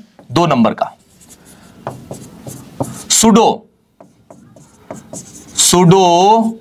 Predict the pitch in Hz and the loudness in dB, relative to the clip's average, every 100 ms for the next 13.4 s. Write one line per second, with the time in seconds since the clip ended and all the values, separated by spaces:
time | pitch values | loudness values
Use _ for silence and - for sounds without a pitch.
0 | _ _ _ _ _ 120 165 202 214 196 | _ _ _ _ _ 2 4 6 4 4
1 | 190 190 190 196 185 180 208 214 214 185 | 4 2 2 2 2 2 0 0 0 -2
2 | 185 175 165 170 170 185 156 151 151 _ | 0 0 2 0 0 2 2 0 -2 _
3 | _ _ - 196 196 185 185 170 139 139 | _ _ 0 0 2 0 2 0 0 -4
4 | 143 160 175 165 165 165 156 151 120 104 | -2 0 2 2 2 0 0 0 0 -2
5 | - - _ _ - _ _ _ _ - | -6 -14 _ _ -20 _ _ _ _ -16
6 | - - - - - - 123 113 - - | -16 -14 -14 -14 -10 -2 0 0 -6 -18
7 | - - - - - - 127 175 185 190 | -20 -20 -20 -20 -12 -4 0 2 2 0
8 | 202 202 190 147 139 147 175 170 202 202 | 0 0 0 0 0 0 0 0 0 0
9 | - 196 196 208 208 196 220 - _ _ | 0 -2 2 0 0 0 -2 -6 _ _
10 | 143 165 196 202 202 202 220 208 175 185 | -4 0 2 2 0 0 0 2 0 0
11 | - 165 160 175 196 196 202 202 208 202 | 0 -2 0 0 0 0 0 2 0 2
12 | 180 170 151 160 175 190 190 196 190 190 | -2 0 -2 0 0 0 0 0 0 0
13 | 190 190 196 | -2 0 2